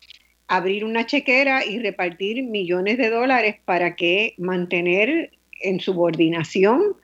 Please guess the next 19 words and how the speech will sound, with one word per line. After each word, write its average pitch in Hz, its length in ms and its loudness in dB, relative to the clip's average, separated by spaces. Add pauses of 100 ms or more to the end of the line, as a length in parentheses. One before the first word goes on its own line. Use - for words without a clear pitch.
(380)
a 190 100 0
la 185 160 2
población 160 480 -2
puertorriqueña. 160 1000 -2 (800)
Alejandro, 226 840 2
¿tú, 269 480 -2 (380)
tú, 240 960 6
a 190 180 4
ti 214 100 -6
te 285 100 2
extraña 311 680 0
o 208 120 2
lo 190 140 2
ves 247 240 0
como 214 480 -2
coherente 214 1000 2
desde 196 420 0
una 190 200 -2
estrategia 202 960 -2